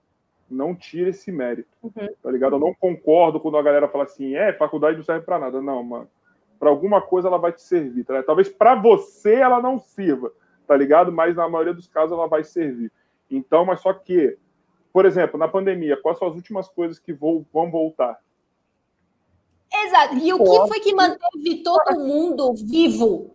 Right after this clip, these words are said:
Speaker 2: nessa pandemia? Netflix, série, o futebol que voltou, o Campeonato
Speaker 1: Então.
Speaker 2: Brasileiro, todo mundo tava assistindo.
Speaker 1: Eu não sei se você concorda, mas o do futebol, por exemplo, quando o futebol foi voltar,
Speaker 2: Uhum.
Speaker 1: eu fui um dos caras que apoiou, e vou te dizer por quê.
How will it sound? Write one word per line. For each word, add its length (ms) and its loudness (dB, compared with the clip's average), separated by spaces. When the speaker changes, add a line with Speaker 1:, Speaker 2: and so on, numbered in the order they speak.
Speaker 2:
nessa 300 0
pandemia? 560 -2
Netflix, 880 -4
série, 580 4
o 80 -2
futebol 520 4
que 100 -2
voltou, 360 2
o 40 -2
Campeonato 340 0
Speaker 1:
Então. 120 2
Speaker 2:
Brasileiro, 380 4
todo 180 0
mundo 180 -2
tava 180 -6
assistindo. 760 0
Speaker 1:
Eu 100 -2
não 80 -4
sei 140 0
se 80 -10
você 200 -4
concorda, 540 0
mas 200 -6
o 40 -10
do 100 -8
futebol, 640 0
por 120 -4
exemplo, 200 -4
quando 160 -6
o 40 -12
futebol 420 -4
foi 140 0
voltar, 680 2
Speaker 2:
Uhum. 140 -6
Speaker 1:
eu 180 4
fui 200 -6
um 100 -4
dos 120 -20
caras 540 4
que 100 -2
apoiou, 560 0
e 40 -8
vou 140 -6
te 120 -12
dizer 320 -4
por 180 -8
quê. 220 -8